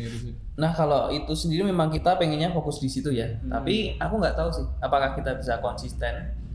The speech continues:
Speaker 2: Kita selalu bikin podcast-podcast menarik tentang dunia industri startup teknologi mungkin kali ya.
Speaker 1: Iya.
Speaker 2: Tapi selain itu juga kita pengennya yang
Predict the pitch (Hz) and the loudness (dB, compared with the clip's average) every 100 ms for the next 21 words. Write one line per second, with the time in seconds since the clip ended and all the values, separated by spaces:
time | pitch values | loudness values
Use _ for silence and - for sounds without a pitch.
0 | - 123 131 131 131 127 127 123 120 131 | -4 -2 0 0 2 2 2 0 -4 -2
1 | 123 120 127 - 127 - 127 - 123 131 | -4 -2 -4 0 -2 0 -2 -2 -2 -2
2 | 120 123 127 127 117 120 123 123 120 117 | 0 0 -2 -6 0 0 0 -6 -6 -6
3 | - 123 - - 127 120 120 - 123 135 | -6 -8 -8 -6 -4 -4 -6 -2 0 2
4 | 139 - 131 131 135 147 143 135 127 123 | 0 0 0 0 0 2 2 0 0 0
5 | 110 113 - - - - - - - - | -2 -4 -8 -12 -12 -12 -14 -14 -14 -12
6 | - 156 160 170 - - - - 127 131 | -2 2 4 4 0 -6 -8 -2 0 2
7 | 135 165 151 127 - 131 139 139 127 127 | 0 0 2 2 2 2 0 0 -2 0
8 | 139 147 123 | 0 2 2